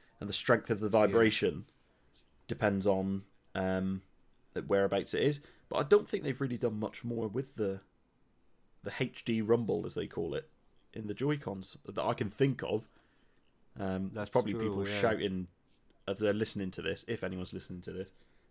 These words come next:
Speaker 1: they're probably just shouting down their phones or their speakers, just like, "The fuck are you talking about? It's in this game."
Speaker 2: <laughs>
Speaker 1: It's in Breath
Speaker 2: Yeah,
Speaker 1: of the Wild
Speaker 2: probably.
Speaker 1: when Link has a wank. I don't know.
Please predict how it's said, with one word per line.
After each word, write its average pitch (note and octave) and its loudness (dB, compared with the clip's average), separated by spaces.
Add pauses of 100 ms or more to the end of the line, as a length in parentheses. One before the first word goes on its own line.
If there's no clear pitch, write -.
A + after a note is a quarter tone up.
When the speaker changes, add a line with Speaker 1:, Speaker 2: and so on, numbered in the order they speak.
Speaker 1:
they're G#2+ -4
probably A2+ 2
just E2+ -8
shouting G2 -2
down F#2+ 0 (800)
their G2 2
phones F#2+ 0
or F#2+ 0
their F#2 2
speakers, G2 -2
just - -10
like, F#2 -8 (340)
"The - -18
fuck - -4
are - 0
you F3+ 0
talking F3 -2
about? C#3+ -4 (360)
It's C#3+ -4
in D#3 -2
this D#3+ -2
game." C#3+ 0 (120)
Speaker 2:
<laughs> - - (1400)
Speaker 1:
It's C#3+ 2
in E3+ 4
Breath E3+ 0
Speaker 2:
Yeah, - -6
Speaker 1:
of D3+ -2
the E3+ 4
Wild F3 4
Speaker 2:
probably. C#3+ 0
Speaker 1:
when D3+ -2
Link D#3 0
has C3 -6
a D3 -4
wank. D3 -8 (480)
I C3+ -4
don't G#2 -2
know. G#2 -6